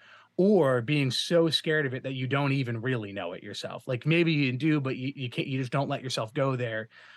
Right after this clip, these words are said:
Um, and taking that to your grave, like, that is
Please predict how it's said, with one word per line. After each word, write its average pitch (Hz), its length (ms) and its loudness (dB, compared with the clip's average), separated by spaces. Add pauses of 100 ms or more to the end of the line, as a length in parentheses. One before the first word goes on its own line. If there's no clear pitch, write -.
(220)
Um, 131 360 2
and 120 100 -2
taking 151 220 0
that 143 180 0
to 135 80 -8
your 120 120 -4
grave, 110 420 -4
like, 120 180 -6
that 143 440 0
is 110 640 -8